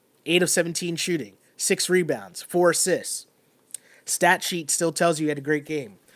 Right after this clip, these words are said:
There's still positives to take from this from the Raptors. Freddie VanVleet, great game for him.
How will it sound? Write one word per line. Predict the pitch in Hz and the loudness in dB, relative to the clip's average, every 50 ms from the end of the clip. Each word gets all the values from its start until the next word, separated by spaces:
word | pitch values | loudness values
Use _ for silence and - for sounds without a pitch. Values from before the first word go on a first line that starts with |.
| - - _ - | -20 -20 _ -4
There's | 165 151 - | 0 2 4
still | - 233 240 226 | 6 6 4 4
positives | - - 175 170 175 156 160 165 160 151 - | 4 4 4 4 4 4 4 -2 -2 -2 -2
to | 139 | -4
take | - - 156 147 - | -2 -4 -4 -4 -4
from | - 143 127 127 | -8 -8 -6 -6
this | 127 - | -6 -6
from | - 139 123 | -6 -8 -10
the | 117 | -10
Raptors. | 110 120 123 127 127 - - 143 135 131 131 - - _ _ _ _ _ _ _ | -8 -6 -6 -6 -6 -6 -6 -4 -4 -4 -4 -8 -10 _ _ _ _ _ _ _
Freddie | - - 151 151 151 | -2 2 2 2 4
VanVleet, | 143 147 139 135 131 - 170 175 190 190 190 - _ _ _ _ _ _ _ _ 110 - | 2 2 0 -2 -4 -2 2 4 4 4 2 -2 _ _ _ _ _ _ _ _ -16 -6
great | 131 151 170 170 135 | 2 4 4 4 2
game | 139 160 160 160 160 | 2 0 0 0 0
for | 151 - 143 135 | 0 -2 -2 0
him. | 151 165 165 156 | 2 2 2 2